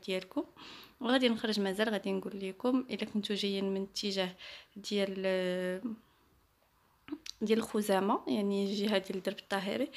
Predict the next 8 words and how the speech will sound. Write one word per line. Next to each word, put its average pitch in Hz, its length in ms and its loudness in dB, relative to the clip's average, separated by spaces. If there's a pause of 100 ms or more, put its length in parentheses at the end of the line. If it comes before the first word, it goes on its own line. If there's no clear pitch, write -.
(300)
وراه 254 240 10
جا 240 140 2
حدا 247 520 0
واحد 214 360 0
البارفيومري 214 680 0
قديمه 214 920 0
ديال 202 340 -2
كارونتنوف، 208 800 4